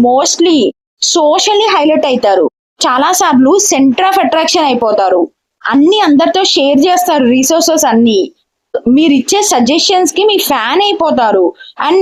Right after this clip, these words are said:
మీకోసం కొట్టుకుంటారు కూడా sometimes. I mean, మీతో టైమ్ స్పెండింగ్ కి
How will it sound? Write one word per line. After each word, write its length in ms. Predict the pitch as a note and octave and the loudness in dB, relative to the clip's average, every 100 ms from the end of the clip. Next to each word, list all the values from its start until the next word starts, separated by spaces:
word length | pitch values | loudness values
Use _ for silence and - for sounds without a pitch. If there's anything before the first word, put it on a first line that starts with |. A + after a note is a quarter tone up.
| E4 | 2
మీకోసం 400 | D#4 C#4 C#4 F#4+ F#4 | 2 0 0 0 0
కొట్టుకుంటారు 520 | C#4 B3 F4+ E4 D#4+ D4 | 0 0 -2 -2 -2 0
కూడా 120 | C4 - | -2 -2
sometimes. 500 | A#3 A#3 G#3+ G#3 G#3 - - _ _ _ - A#3+ | 0 0 0 0 -2 -4 -10 _ _ _ -8 -2
I 40 | C4+ | 0
mean, 140 | D#4 C4+ | 2 2
మీతో 200 | C4+ E4 E4+ | 0 0 -2
టైమ్ 240 | D4 C4 D#4 E4 | -2 0 0 0
స్పెండింగ్ 420 | F#4 D#4+ C#4+ | 0 2 2
కి 60 | B3+ | 2